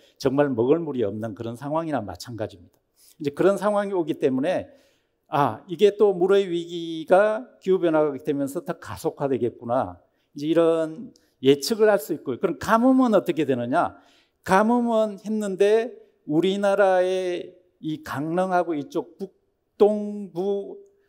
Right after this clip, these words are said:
정도에서는 가뭄이 더 강해지고 다른 곳에서는 비슷하거나 좀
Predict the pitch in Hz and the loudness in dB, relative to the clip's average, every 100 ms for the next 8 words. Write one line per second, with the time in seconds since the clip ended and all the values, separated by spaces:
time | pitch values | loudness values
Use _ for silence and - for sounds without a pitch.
0 | _ _ - 156 160 165 175 185 175 170 | _ _ 0 2 2 2 4 4 4 0
1 | 180 185 208 202 - 156 175 180 160 151 | -4 -2 -2 -4 -6 -4 -4 -2 -2 0
2 | 143 113 117 127 113 90 113 190 214 _ | 0 -2 -2 -2 -4 -8 -6 -6 -8 _
3 | _ _ _ - 120 180 185 190 196 175 | _ _ _ -4 0 0 0 -2 -4 -6
4 | 175 160 - - 165 165 165 160 151 147 | -6 -6 -8 -10 -8 -4 -2 0 0 -2